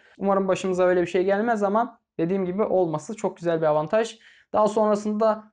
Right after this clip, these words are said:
çok parlak bir ışık istediğinizde de, yani şöyle çevrede ne varmış diye bir bakmak istediğinizde de beş yüz lümenlik kuvvet gayet iyi performans sunuyor ve beş yüz lümende bile bir saatin üzerine çıkması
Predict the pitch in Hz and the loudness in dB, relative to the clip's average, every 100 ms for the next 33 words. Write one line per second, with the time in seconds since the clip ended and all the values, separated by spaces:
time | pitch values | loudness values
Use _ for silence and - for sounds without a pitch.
0 | _ - 269 269 202 185 180 175 180 165 | _ -2 -2 2 4 4 4 2 0 0
1 | 175 - 180 165 170 165 175 170 165 202 | -6 -4 0 2 0 0 0 0 0 -2
2 | _ 151 147 151 202 185 165 143 - 180 | _ -6 -4 -2 0 2 2 -2 -2 2
3 | 185 185 160 180 233 208 175 151 - - | 2 2 2 2 4 4 2 -4 -8 -2
4 | 151 151 151 151 226 233 - 165 160 160 | -2 -2 -4 -2 -2 -4 -4 -2 -2 -4
5 | 151 156 185 180 - 196 202 208 196 190 | -2 0 2 0 0 0 -2 -8 -4 -2
6 | 180 180 180 185 190 226 - _ _ _ | -2 -4 -2 0 2 0 -4 _ _ _
7 | 170 170 165 165 175 165 160 170 180 180 | 0 2 2 0 0 0 0 -2 -2 -2
8 | - 214 208 180 190 202 214 202 208 202 | -4 0 2 2 0 -2 -4 -2 0 2
9 | 208 202 180 208 220 196 180 190 180 190 | 0 -2 -4 -6 0 0 0 -2 0 0
10 | 202 - - 170 226 247 | 0 -4 -6 -4 -2 -4